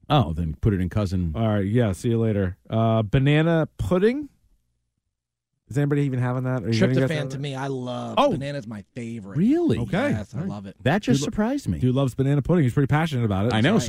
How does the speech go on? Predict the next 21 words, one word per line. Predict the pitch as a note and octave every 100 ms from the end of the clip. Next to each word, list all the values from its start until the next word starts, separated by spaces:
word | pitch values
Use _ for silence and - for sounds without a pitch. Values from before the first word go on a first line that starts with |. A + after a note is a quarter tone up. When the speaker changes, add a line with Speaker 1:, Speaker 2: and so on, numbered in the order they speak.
| A2
Speaker 1:
so | G2
he | - B2+
gets | C#3 C3
Speaker 2:
I'll | D3+
Speaker 1:
the |
Speaker 2:
move | E3+
Speaker 1:
vote. | G3+
Speaker 2:
up. | A2
All | A#2
right, | D3
there | B2
Speaker 1:
I'm |
Speaker 2:
you | C#3+
Speaker 1:
with | E3+
Speaker 2:
go. |
Speaker 1:
it. | B2+
Speaker 2:
It's | B2
up | D3
there. | B2 G#2+ _ _ -
Candied | - G3 G#3+ A3 A3+ E3
yams. | D3 E3 F3 G3+ C4 C#4 -